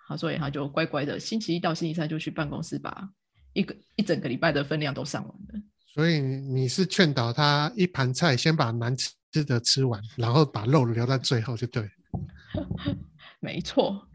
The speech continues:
Speaker 1: 可是因为你知道他在之前一个，第一个星期没有上满三天的原因，就是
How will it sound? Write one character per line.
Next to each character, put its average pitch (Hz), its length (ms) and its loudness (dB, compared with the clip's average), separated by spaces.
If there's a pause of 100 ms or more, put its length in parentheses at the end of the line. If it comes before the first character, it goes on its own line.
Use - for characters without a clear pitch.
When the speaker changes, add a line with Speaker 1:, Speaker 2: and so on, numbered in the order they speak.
(240)
Speaker 1:
可 202 80 4
是 254 140 4
因 302 120 6
为 269 120 8
你 170 60 4
知 196 60 2
道 247 100 8
他 254 400 6 (960)
在 254 120 8
之 220 220 0
前 208 160 4
一 180 40 2
个， 190 120 2
第 - 160 0
一 233 60 2
个 185 120 6
星 185 220 2
期 196 320 2 (160)
没 - 80 2
有 214 120 6
上 185 200 4
满 113 200 -2 (580)
三 185 220 6
天 202 140 6
的 165 60 4
原 151 100 0
因， 175 60 2
就 185 100 2
是 180 400 0